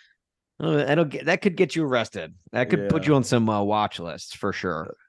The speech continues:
Speaker 1: Man, I went over that in my head and I was like, "Yeah, that, that's a good, like, cultural reference that's going on currently that people will understand." And Austin's dirty mind here go-, he just ruins it all.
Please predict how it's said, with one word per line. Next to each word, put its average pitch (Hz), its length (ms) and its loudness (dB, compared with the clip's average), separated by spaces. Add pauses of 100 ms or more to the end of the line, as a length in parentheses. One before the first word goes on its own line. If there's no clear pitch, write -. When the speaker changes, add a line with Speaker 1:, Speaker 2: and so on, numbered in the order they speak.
(220)
Speaker 1:
Man, 131 200 4
I 123 60 6
went 147 160 8
over 143 140 8
that 135 100 6
in 120 60 0
my 117 100 2
head 113 220 4
and 104 100 -4
I 98 80 -4
was 98 100 -8
like, 98 200 -8
"Yeah, 117 380 4
that, 131 180 6
that's 156 240 2
a 160 80 2
good, 113 280 -2
like, 110 280 0
cultural 113 440 0
reference 104 460 -2
that's 95 160 -10
going 107 240 2
on 101 160 0
currently 113 380 4
that 101 140 -2
people 113 320 0
will 107 80 4
understand." 113 540 0
And 101 280 -6 (880)
Austin's 104 500 2
dirty 104 300 2
mind 107 380 -4
here 113 260 -2
go-, 107 220 0 (260)
he 101 80 -10
just 101 180 -6
ruins 127 320 2
it 127 80 0
all. 92 220 -2